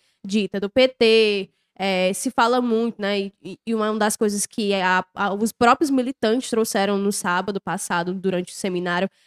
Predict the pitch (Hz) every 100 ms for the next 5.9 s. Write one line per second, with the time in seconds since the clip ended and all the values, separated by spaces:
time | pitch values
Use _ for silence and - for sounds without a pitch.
0 | _ - 208 - 226 - 262 220 214 262
1 | 302 233 214 214 208 208 202 - 220 208
2 | 196 196 247 254 220 - 196 190 208 202
3 | 214 208 214 202 - 202 - 214 226 -
4 | - 202 - 208 208 202 208 - 220 233
5 | 233 208 - 185 214 214 196 202